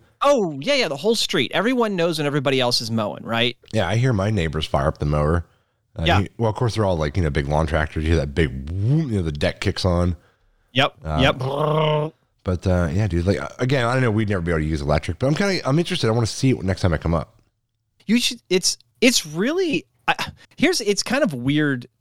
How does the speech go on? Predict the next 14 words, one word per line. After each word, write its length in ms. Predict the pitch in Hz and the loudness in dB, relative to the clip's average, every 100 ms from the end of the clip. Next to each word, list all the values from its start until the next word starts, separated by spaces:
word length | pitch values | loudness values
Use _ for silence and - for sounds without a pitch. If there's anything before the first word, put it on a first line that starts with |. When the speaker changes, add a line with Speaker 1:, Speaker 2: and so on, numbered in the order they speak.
| _ - | _ -6
Speaker 1:
to 100 | 135 | -4
talk 400 | - 139 147 135 | 0 2 2 0
about 360 | 127 139 - | 0 0 0
in 80 | 120 | -6
terms 320 | - 139 123 | 0 0 0
of, 120 | 123 | -2
like, 160 | 127 120 | -4 -2
mowing 340 | 120 127 135 | 0 2 2
the 80 | 123 | 0
grass, 380 | 127 127 127 - | 0 0 2 0
how, 380 | - 123 123 117 - _ - | 0 0 0 -2 -10 _ -4
how 160 | 151 | -2
something 580 | 135 - 165 175 165 165 | 0 0 0 0 -2 -2
can 180 | 156 | -2